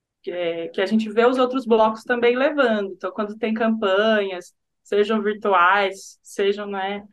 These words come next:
campanhas na rua, manifestações, é, até questões mesmo de luta aqui na cidade, né, a gente tenta se posicionar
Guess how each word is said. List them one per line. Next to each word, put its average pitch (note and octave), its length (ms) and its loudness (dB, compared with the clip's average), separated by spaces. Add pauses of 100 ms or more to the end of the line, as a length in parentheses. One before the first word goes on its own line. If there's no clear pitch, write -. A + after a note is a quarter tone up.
(220)
campanhas G3+ 440 -2
na G3+ 120 -2
rua, F#3+ 640 0 (280)
manifestações, G#3 1500 -2 (360)
é, F3 420 -2
até G#3+ 440 0 (280)
questões A3 500 0
mesmo G#3 460 0
de G3 240 -8
luta G3+ 440 0
aqui F#3+ 200 -8
na G#3+ 120 0
cidade, G3 840 2
né, G3+ 260 -4
a G#3 80 -2
gente A3 320 -6
tenta A#3 440 0
se - 400 -8
posicionar B3 840 0